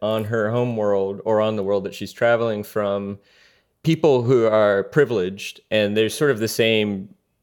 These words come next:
racial injustice that we have in our world too. And so I don't remember exactly how she describes her race or ethnici-, ethnicity, but she's non-white. She's a person of color, and that she's poor. She comes from a poor family, from a marginalized area.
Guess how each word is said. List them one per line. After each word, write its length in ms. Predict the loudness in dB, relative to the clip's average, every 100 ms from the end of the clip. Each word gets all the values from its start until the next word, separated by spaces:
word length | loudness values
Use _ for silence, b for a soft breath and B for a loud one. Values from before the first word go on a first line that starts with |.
| _ _ _ _ _ _ _ -6
racial 440 | 0 2 2 0
injustice 580 | 0 0 -2 -2 -4 -4
that 140 | -2 0
we 100 | 0
have 220 | 0 0
in 80 | 0
our 160 | 0
world 440 | 0 0 -2 -6 -8
too. 400 | -6 -4 -6 -8
And 160 | -8 -6
so 300 | 0 2 2
I 80 | 0
don't 200 | -2 -2
remember 300 | -4 -2 -2
exactly 460 | -2 -4 -2 -2
how 140 | -4 -6
she 120 | -6
describes 540 | -10 -6 -2 -2 -2
her 160 | -4 -4
race 240 | -4 -4
or 60 | -6
ethnici-, 540 | -6 -8 -6 -6 -8 -12 -6
ethnicity, 500 | -4 -4 -12 -10 -10
but 140 | -10 -10
she's 240 | -10 -6
non-white. 400 | -4 -4 -6 -10
She's 160 | -10 -10
a 40 |
person 360 | -6 -8 -8 -14
of 80 |
color, 380 | -6 -2 0 -2 -8 B B B B
and 340 | 2 2 0 -4
that 340 | 0 2 0
she's 300 | -4 -8 -8
poor. 540 | -16 _ 0 2 0
She 160 | -2 -6
comes 180 | -6 -4
from 160 | -4
a 40 | -4
poor 260 | 2 2
family, 680 | 2 0 -2 -2 -4 -6 -10 -6
from 240 | -2 0
a 180 | 0 0
marginalized 840 | 2 0 0 -2 0 2 2 2
area. 560 | 2 4 4 2 2